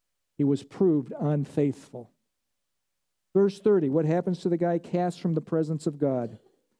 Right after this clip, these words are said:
"And cast the unprofitable servant into outer darkness where there be weeping and gnashing of teeth." Now, hear this.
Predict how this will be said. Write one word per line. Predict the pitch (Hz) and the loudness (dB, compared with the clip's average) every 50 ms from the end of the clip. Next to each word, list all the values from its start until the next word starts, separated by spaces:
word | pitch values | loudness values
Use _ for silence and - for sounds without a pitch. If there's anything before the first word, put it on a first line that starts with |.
| _ _ _ _ _ | _ _ _ _ _
"And | 151 156 156 | -4 -4 -2
cast | - - 196 220 233 220 220 | 0 2 2 2 2 0 0
the | - 196 202 | 0 -2 0
unprofitable | 196 185 190 196 185 - 190 196 196 190 - 185 170 156 170 160 | 2 0 0 0 0 0 0 0 0 0 0 -2 0 0 0 -2
servant | - - 190 190 190 185 180 | 0 0 0 0 2 0 -2
into | 175 156 147 - 175 - | -2 -2 -4 -4 -2 0
outer | 170 190 220 226 233 | 0 2 2 0 0
darkness | 175 165 160 160 170 170 160 160 165 156 - | 0 2 2 2 0 0 0 -2 -2 0 0
where | 160 147 | 0 0
there | 143 147 | 2 2
be | 131 139 | 2 2
weeping | 135 139 180 208 220 214 - 208 202 196 185 - _ _ _ _ _ | 2 2 2 2 2 2 2 2 2 2 -2 -4 _ _ _ _ _
and | - 156 160 156 | 0 0 2 2
gnashing | 160 165 165 175 170 170 - 170 160 | 2 2 2 0 0 0 0 0 0
of | 160 156 | 0 0
teeth." | - - 180 170 127 - - - - _ _ _ _ _ _ _ _ _ _ _ _ _ _ _ - _ _ | 2 4 4 4 2 0 -6 -14 -20 _ _ _ _ _ _ _ _ _ _ _ _ _ _ _ -20 _ _
Now, | - 170 175 151 113 - - _ _ _ _ _ _ _ _ _ _ _ _ _ _ _ - | 0 0 0 0 -2 -8 -14 _ _ _ _ _ _ _ _ _ _ _ _ _ _ _ 2
hear | 190 202 196 | 4 4 4
this. | 160 131 110 113 - - - - | 4 0 -4 -6 -12 -18 -20 -20